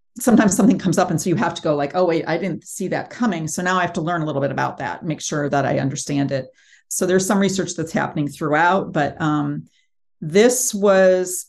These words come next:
actually the result of some feedback. It was not in the original book. And some feedback that I got from some beta readers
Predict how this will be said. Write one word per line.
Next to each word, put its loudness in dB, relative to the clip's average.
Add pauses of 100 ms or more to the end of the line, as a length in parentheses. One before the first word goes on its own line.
(380)
actually 0
the -2
result -2 (100)
of -6 (220)
some -4
feedback. -2
It 0
was 0
not 0
in 0
the -4
original -6
book. -6 (460)
And -2 (500)
some -2
feedback 2
that 0
I 0
got -4
from -4
some -6
beta 2
readers -4